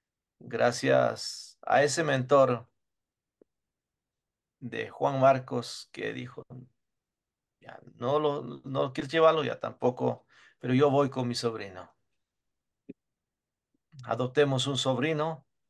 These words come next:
para disipularlos y ayudarles, ¿no? A caminar por fe día tras día". Bien. Eh, ¿dónde nos hemos quedado? ¿En qué capítulo?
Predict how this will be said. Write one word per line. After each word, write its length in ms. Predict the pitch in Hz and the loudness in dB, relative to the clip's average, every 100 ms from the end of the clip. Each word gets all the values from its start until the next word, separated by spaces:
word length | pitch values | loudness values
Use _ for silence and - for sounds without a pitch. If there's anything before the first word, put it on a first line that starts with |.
| _ _ _ _ - | _ _ _ _ -6
para 260 | 113 113 | -2 0
disipularlos 1080 | 113 110 110 120 113 107 104 110 113 - - | -2 -6 -14 -10 0 0 0 -2 -4 -6 -10
y 420 | - 110 104 101 | -10 -12 -12 -10
ayudarles, 680 | 95 107 110 120 107 101 - | -8 -6 4 4 4 -2 -6
¿no? 260 | - 127 - - | -6 -6 -12 -18
A 100 | 110 | -10
caminar 640 | 110 107 107 110 110 107 _ _ _ _ _ _ - - _ | -8 -6 -2 2 2 0 _ _ _ _ _ _ -14 -14 _
por 160 | - 120 | -12 -10
fe 460 | - 143 143 131 - _ _ _ _ - | 0 2 2 -2 -12 _ _ _ _ -12
día 380 | 120 123 110 104 | 0 2 2 0
tras 220 | 104 - | -4 -4
día". 300 | 87 - - _ _ _ _ _ _ - _ _ _ | -6 -8 -8 _ _ _ _ _ _ -20 _ _ _
Bien. 340 | 143 147 110 - - - - - - - - | -2 0 0 -6 -20 -20 -20 -20 -18 -18 -4
Eh, 760 | 147 139 131 127 123 120 113 - - _ _ _ _ _ _ _ _ _ _ _ _ _ - | 0 4 6 6 6 4 2 -2 -12 _ _ _ _ _ _ _ _ _ _ _ _ _ -8
¿dónde 360 | 165 214 220 | 4 6 8
nos 180 | 202 - | 6 4
hemos 240 | 185 170 - | 0 0 2
quedado? 220 | 160 127 | 4 4
¿En 100 | 123 | 2
qué 100 | 160 | 2
capítulo? 720 | 180 170 180 131 110 98 | 2 2 -2 -2 -6 -6